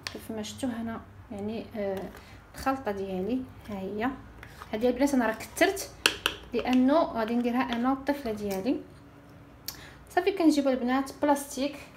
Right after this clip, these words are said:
على هذا الشكل هكا ونغطيها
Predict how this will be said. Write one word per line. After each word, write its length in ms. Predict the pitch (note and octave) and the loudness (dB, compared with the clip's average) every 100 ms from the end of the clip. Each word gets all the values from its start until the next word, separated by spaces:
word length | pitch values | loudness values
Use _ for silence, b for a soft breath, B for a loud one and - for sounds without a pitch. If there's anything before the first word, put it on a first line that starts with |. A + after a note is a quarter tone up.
| - - - - - - - - - - - - - - - - - - - - - - - - - - - - - - - - - - - - - - - - | -18 -18 -20 -16 -14 -14 -14 -10 -2 0 -2 -10 -20 -20 -18 -14 -12 -12 -12 -16 -16 -14 -14 -14 -16 -16 -18 -14 -10 -6 -6 -6 -14 -12 -12 -12 -14 -12 -10 -6
على 100 | G#3 | -4
هذا 140 | G#3+ G#3 | -2 -2
الشكل 440 | G#3+ - - - | -2 -4 -4 -6
هكا 400 | G#3 F#3 - D#4+ - - - - - - - - - - | -6 -4 0 0 0 -12 -12 -10 -12 -14 -10 -6 -4 4
ونغطيها 680 | D#4+ A3+ - - G3+ G#3 | 4 4 0 2 2 4